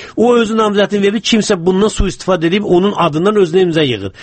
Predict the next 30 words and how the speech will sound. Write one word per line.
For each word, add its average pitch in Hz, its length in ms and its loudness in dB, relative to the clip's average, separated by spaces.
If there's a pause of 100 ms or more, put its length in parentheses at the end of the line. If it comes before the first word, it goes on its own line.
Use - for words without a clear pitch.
(140)
Bu 180 160 0
qanunda 190 380 2
qəti 175 340 -2
surətdə 151 340 -2
qadağandır. 156 440 0
Biz 175 140 -6
bununla 165 320 2
bağlı 156 300 -2
dairə 151 200 2
seçki - 300 -6
komissiyasına 143 260 2
rəsmi 139 280 -2
müraciət 127 340 0
eləmişik. 98 480 -2 (400)
Eyni 220 260 2
zamanda 208 240 0
dediyim 180 320 0
kimi 170 220 2
qəzetdə 160 540 0
bu 147 120 2
cürə 147 240 0 (260)
məlumatlar 135 520 0
çıxır. 123 160 0
Əhali 196 400 2
arasında 170 440 0 (100)
müəyyən 156 420 2 (320)
şayələr 143 440 2
buraxırlar 135 520 0
və 127 80 2
s. 143 180 2